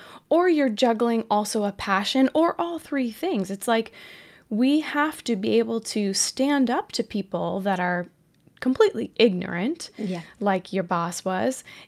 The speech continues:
Speaker 1: and say what you said. And, and those words were so empowering to hear.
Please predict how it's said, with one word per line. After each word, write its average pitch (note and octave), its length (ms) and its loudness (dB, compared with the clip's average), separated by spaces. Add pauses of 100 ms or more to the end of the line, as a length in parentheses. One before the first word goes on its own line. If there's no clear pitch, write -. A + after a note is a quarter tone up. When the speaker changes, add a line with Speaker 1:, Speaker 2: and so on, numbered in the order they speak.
(140)
Speaker 1:
and C#4+ 260 4
say D4+ 460 0
what B3 260 0
you C4 200 0
said. E4+ 360 0
And, G3+ 200 0
and A#3 160 4
those C4 180 2
words C#4 400 -4
were G3+ 80 -12
so - 440 -2
empowering A#3 680 0
to G#3 100 -4
hear. G#3 440 0